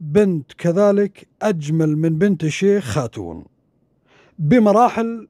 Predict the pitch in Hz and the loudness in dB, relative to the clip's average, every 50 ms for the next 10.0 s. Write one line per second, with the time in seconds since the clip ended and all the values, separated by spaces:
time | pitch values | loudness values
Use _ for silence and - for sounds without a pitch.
0 | _ - 170 185 190 160 135 117 98 107 139 202 269 269 185 - 185 190 185 175 | _ -8 -4 -4 -4 -4 -6 -12 -12 -10 -8 -4 -2 -2 -2 -2 -2 -4 -2 0
1 | 190 196 185 160 - 123 131 - 175 165 151 143 127 117 120 113 113 131 - 190 | 0 0 0 -2 -6 -8 -4 -2 -2 -2 -2 -4 -6 -10 -12 -14 -12 -6 -4 -4
2 | 185 156 - 143 139 131 123 113 101 101 123 143 143 139 147 151 185 208 233 240 | -4 -4 -6 -8 -8 -8 -10 -14 -12 -10 -8 -8 -6 -6 -6 -6 -4 0 2 2
3 | 202 - - 180 151 147 143 123 - - 151 147 135 127 123 123 151 208 202 - | 2 2 0 -2 0 0 -2 -2 -4 -4 -2 -2 -2 -2 -6 -6 -6 -6 -2 0
4 | 214 208 170 135 135 143 139 - 165 139 117 131 123 - 165 156 131 139 131 120 | 0 0 0 -2 -4 -4 -4 -6 -6 -6 -6 -6 -4 -4 -4 -4 -4 -6 -6 -6
5 | 131 127 123 127 _ _ _ _ _ _ _ _ _ _ _ _ _ _ _ - | -8 -10 -12 -14 _ _ _ _ _ _ _ _ _ _ _ _ _ _ _ -4
6 | 262 240 - 190 196 202 190 165 156 156 156 156 160 160 156 143 156 160 147 139 | -2 -2 2 4 4 4 4 4 4 2 0 0 0 -2 -2 -2 -2 -2 -2 -2
7 | - 156 127 143 151 156 151 143 131 127 123 135 - _ _ - - 156 190 262 | -2 -2 -2 0 0 0 0 0 -4 -6 -10 -14 -18 _ _ -12 -4 2 2 2
8 | 254 208 190 160 160 170 165 165 165 185 214 185 160 147 143 147 - - 151 190 | 4 4 2 2 2 2 0 0 2 4 4 4 4 2 -2 -6 -8 -8 -4 -2
9 | 240 220 185 165 147 - 175 175 190 233 254 247 208 247 214 214 254 220 196 208 | -2 0 0 -2 -4 -2 -2 0 2 2 2 4 4 2 4 4 4 4 4 2